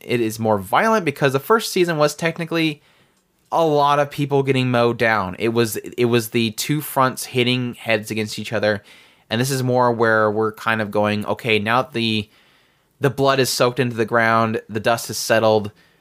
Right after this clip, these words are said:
what are we gonna do now?" So it's not, it's not as less violent in that regard. It's more,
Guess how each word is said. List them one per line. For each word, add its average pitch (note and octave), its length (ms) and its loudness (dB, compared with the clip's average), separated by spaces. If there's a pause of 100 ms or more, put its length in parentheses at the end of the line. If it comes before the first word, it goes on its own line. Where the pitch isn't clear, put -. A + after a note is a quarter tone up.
(340)
what B2+ 260 -2
are - 40 2
we A#2+ 60 2
gonna A#2 120 2
do G#2 160 -4
now?" G#2+ 560 0 (1200)
So C#3 200 2
it's C#3 120 0
not, F3+ 260 2
it's B2+ 120 -6
not F3 200 2
as G#2+ 200 -4
less A2+ 240 0
violent A2 320 0
in G2 60 -6
that G2+ 160 -2
regard. C3+ 320 2
It's - 140 -8
more, B2 460 2